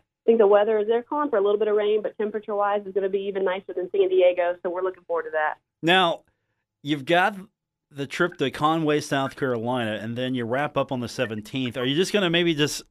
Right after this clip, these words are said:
Speaker 2: "Oh, the bus broke down. It's gonna be a couple days. We're gonna go to the beach and then head over to Charleston, South Carolina"? Is that gonna happen?
Speaker 1: <laughs>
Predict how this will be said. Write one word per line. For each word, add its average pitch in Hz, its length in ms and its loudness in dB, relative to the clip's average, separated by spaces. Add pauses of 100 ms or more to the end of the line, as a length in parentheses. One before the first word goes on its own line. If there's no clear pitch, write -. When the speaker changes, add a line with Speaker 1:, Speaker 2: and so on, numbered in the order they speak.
(440)
Speaker 2:
"Oh, 156 180 2
the 143 140 -2
bus 143 280 -2
broke 139 360 -2
down. 135 400 0
It's 117 80 -10
gonna 139 160 -4
be 131 220 -2
a 127 40 -2
couple 127 280 -2
days. 127 340 0
We're 123 60 -6
gonna 135 100 -2
go 143 140 0
to 139 80 0
the 127 40 -2
beach 131 320 0
and 127 100 -2
then 127 120 -2
head 131 180 -2
over 135 180 -4
to 117 100 -8
Charleston, 127 520 -2
South 123 260 -4
Carolina"? 123 500 -2 (360)
Is 135 160 2
that 170 160 8
gonna 160 180 6
happen? 147 500 2
Speaker 1:
<laughs> - 60 -20